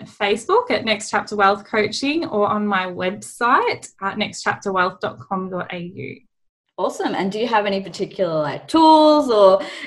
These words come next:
Speaker 2: anything in particular that you'd like to direct them towards?
Speaker 1: Yeah, absolutely. So,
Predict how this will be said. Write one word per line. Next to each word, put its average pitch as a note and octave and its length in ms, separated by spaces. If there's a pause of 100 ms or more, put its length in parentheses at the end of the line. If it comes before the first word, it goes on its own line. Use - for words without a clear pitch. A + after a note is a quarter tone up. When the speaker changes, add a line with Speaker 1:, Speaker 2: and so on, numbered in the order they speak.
(120)
Speaker 2:
anything A#3+ 640
in A3+ 100
particular A#3+ 580
that G#3 160
you'd G3+ 140
like F#3 300
to G3+ 120
direct F#3+ 360
them F#3+ 300
towards? G3 600 (760)
Speaker 1:
Yeah, G#4 300
absolutely. C#4 920
So, B3 500